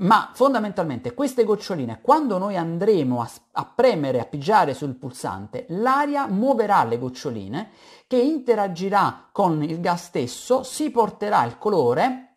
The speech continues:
con sé e andrà ad appiccicarle sulla superficie. Il risultato sarà una superficie non liscia, quindi un colore non liscio,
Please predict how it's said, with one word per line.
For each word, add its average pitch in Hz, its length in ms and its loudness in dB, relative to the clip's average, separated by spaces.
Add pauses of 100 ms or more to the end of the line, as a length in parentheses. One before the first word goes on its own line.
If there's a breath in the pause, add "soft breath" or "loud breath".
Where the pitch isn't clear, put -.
con 165 180 0
sé 135 480 -4 (280 loud breath)
e 311 100 -2
andrà 269 320 0
ad 170 80 -2
appiccicarle 131 800 -2
sulla 131 220 -6
superficie. - 640 -12 (240 loud breath)
Il - 120 -4
risultato 240 680 2
sarà 202 320 -2
una 127 160 -4
superficie 180 720 -6
non 190 280 -2
liscia, 165 560 -4
quindi 123 180 -6
un 120 60 -8
colore 135 320 0
non 202 220 -4
liscio, 190 380 -6